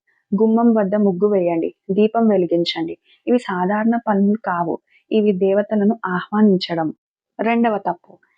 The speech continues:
ఈ రోజుల్లో మొబైల్ చూస్తూ ఎనిమిది, తొమ్మిది గంటల వరకు లేవకుండా ఉండడం,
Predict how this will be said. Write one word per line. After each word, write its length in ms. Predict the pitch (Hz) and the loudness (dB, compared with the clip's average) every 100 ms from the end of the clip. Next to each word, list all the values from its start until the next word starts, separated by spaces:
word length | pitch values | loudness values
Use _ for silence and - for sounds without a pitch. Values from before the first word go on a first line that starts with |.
| _ - | _ 0
ఈ 120 | 247 | 0
రోజుల్లో 480 | 254 254 247 190 185 | 4 2 2 2 4
మొబైల్ 380 | 190 180 208 226 | 2 2 2 0
చూస్తూ 380 | 220 196 - 185 185 _ _ _ _ | 0 -4 -4 -10 -10 _ _ _ _
ఎనిమిది, 420 | 202 202 202 190 190 | 2 4 4 4 0
తొమ్మిది 400 | 208 202 196 190 | 2 2 2 2
గంటల 280 | 185 185 185 | 0 0 0
వరకు 360 | 180 180 185 | 0 -2 0
లేవకుండా 640 | 220 208 190 190 208 202 208 | 0 0 -2 0 2 2 2
ఉండడం, 420 | 202 180 175 170 | 2 0 0 -4